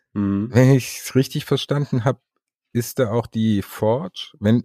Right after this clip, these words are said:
Speaker 2: die Forge ist ja da, wo die ganzen gesammelten Daten
Speaker 1: Genau.
Speaker 2: der Menschheit drin sind, ne?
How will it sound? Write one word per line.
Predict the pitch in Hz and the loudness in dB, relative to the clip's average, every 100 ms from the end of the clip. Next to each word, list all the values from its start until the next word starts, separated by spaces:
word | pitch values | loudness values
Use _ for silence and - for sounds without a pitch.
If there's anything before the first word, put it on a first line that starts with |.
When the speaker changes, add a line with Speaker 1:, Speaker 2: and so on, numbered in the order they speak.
| - | -2
Speaker 2:
die | 107 | -4
Forge | 117 139 151 151 | 2 4 4 0
ist | - | 2
ja | 135 | 4
da, | 120 120 120 | 6 6 6
wo | |
die | 120 113 113 113 - - - | 4 4 4 2 -4 -14 0
ganzen | 104 110 - 110 | 2 2 2 0
gesammelten | 101 101 107 107 110 104 95 | 4 4 4 4 2 2 0
Daten | 95 101 104 | 0 2 4
Speaker 1:
Genau. | 92 95 | 4 4
Speaker 2:
der | 98 | 6
Menschheit | 98 98 101 87 - | 4 2 0 -2 -4
drin | 87 | -10
sind, | 87 - | -10 -6
ne? | 101 | -6